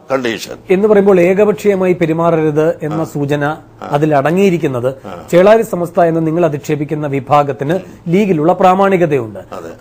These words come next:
Speaker 2: അത് ഈ സഹകരണത്തിന് തടസ്സമാകരുത് എന്നാണ്.
Speaker 1: എന്ന് തന്നെയാണ് അതിന്റെ പ്രധാനമായ ഒരർത്ഥം അത് തന്നെയാണ്.
Speaker 2: പക്ഷേ ശ്രീ കാന്തപുരം ഏത് മേഖലയിലാണ് നിങ്ങളുമായി നിസ്സഹകരിച്ചത്? വളരെ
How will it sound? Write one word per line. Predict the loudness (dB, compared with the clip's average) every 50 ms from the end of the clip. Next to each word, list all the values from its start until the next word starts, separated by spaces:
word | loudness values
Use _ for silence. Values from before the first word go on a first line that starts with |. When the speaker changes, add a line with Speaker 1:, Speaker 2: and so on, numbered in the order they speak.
| 0 2
Speaker 2:
അത് | 2 4 6 4 2 2 0 -2 2
ഈ | 2 2
സഹകരണത്തിന് | 2 2 0 0 2 2 2 2 2 0 -2 0 -2 2 4
തടസ്സമാകരുത് | 4 4 4 2 2 0 0 2 0 0 -2 -4 -4 -2 -2 -2 -2 0 -2
എന്നാണ്. | -2 0 0 -2 -2 -4 -10 -10 -2 0
Speaker 1:
എന്ന് | 0 0 2 -2 -2 0 -2
തന്നെയാണ് | -2 -2 -2 -2 -2 -2 -2 -2 -4 -6 -8 -12 -16 -20 -8 -8 -6
അതിന്റെ | -4 -4 -4 -4 -4 0 0 -2
പ്രധാനമായ | 0 -2 -6 -6 -4 0 0 0 0 -2 -4 -4 -2 0 0 -2
ഒരർത്ഥം | -2 0 0 0 2 0 0 -2 -4 -10 -10 -6 -6
അത് | -8 -6 -6 -4 -4
തന്നെയാണ്. | -6 -6 -6 -10 -10 -10 -12 -16 -20 _ -10
Speaker 2:
പക്ഷേ | -6 -2 -2 -2 -2
ശ്രീ | -2 -4 -4 -4 -4 -2
കാന്തപുരം | -2 -2 2 2 2 0 0 -6 _ _ _ 2 4 4
ഏത് | 6 6 4 2 2
മേഖലയിലാണ് | 2 2 2 2 2 2 2 4 4 2 2 0 -2
നിങ്ങളുമായി | -4 -2 2 2 2 2 2 -2 -2
നിസ്സഹകരിച്ചത്? | -2 -6 -8 -4 -2 0 2 2 2 2 0 -4 -4 -6 -6 -8 -16 -20 -20 -18 -14
വളരെ | -6 2 4 4 6 6 6 4 4 2 0 -2 -8